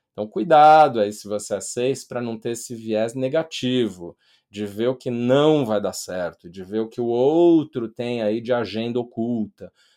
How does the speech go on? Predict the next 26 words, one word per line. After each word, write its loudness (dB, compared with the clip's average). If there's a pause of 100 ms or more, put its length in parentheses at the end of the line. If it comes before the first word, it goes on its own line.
(120)
o -12
que -20
pode 0
muito -8
bem -2
ser -10 (120)
exagerado 0
da -2
sua -8
parte. -10 (400)
Desconfie -2
da 2
sua 0
desconfiança, -2
se -16
você -8
for -6
tipo -12
seis. -8
Às -8
vezes -4
você -6 (320)
desconfia -8
em -6
excesso -2 (320)
e -4